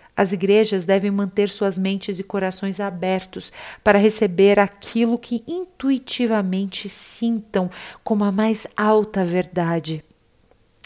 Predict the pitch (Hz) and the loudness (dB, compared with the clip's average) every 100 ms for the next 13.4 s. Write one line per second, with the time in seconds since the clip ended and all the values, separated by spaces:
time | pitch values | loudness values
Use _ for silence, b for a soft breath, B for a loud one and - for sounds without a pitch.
0 | - 185 170 196 175 170 - 180 180 180 | -4 -2 2 2 2 -2 -2 -2 0 -2
1 | 170 - B B B - 180 - 185 - | -4 -10 B B B -8 -8 -4 -2 0
2 | 175 160 175 175 170 170 160 160 170 160 | -2 0 4 4 2 -2 -8 -4 -2 -2
3 | 160 160 - - B B B - 220 226 | -6 -8 -10 -12 B B B -6 -4 -4
4 | 185 285 320 330 226 190 185 170 156 156 | -2 -2 2 2 2 0 2 0 0 -2
5 | 151 151 - 170 175 160 - - 202 - | -4 -4 -4 -2 -4 -4 -4 -4 -6 0
6 | 220 214 B B B - 302 311 294 285 | 0 0 B B B 2 2 2 -6 -6
7 | - - 240 254 214 285 285 B B - | -6 -4 -2 -2 0 -2 -2 B B 2
8 | 214 180 160 190 202 - - 180 170 175 | 2 2 2 2 2 -4 -4 -6 -2 0
9 | 165 165 - 160 - 156 151 151 - 160 | 0 0 -2 -2 -4 -8 -8 -10 -8 -8
10 | 151 147 151 156 143 _ _ _ _ _ | -6 -6 -6 -8 -12 _ _ _ _ _
11 | _ - 208 196 165 165 160 b b b | _ 0 4 4 2 -4 -8 b b b
12 | - - - 302 285 - 240 233 226 190 | -10 -4 -4 -4 -4 2 4 4 2 0
13 | 180 - - | -4 -6 -14